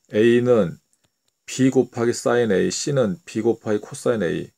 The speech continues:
근데 이거를, 이거를 그 외우려고 하지 말고, 이거 사실 이거,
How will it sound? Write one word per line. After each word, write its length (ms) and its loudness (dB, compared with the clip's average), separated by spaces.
근데 320 2
이거를, 600 4
이거를 400 0
그 120 0
외우려고 440 6
하지 140 0
말고, 400 0
이거 140 -2
사실 440 -4
이거, 340 4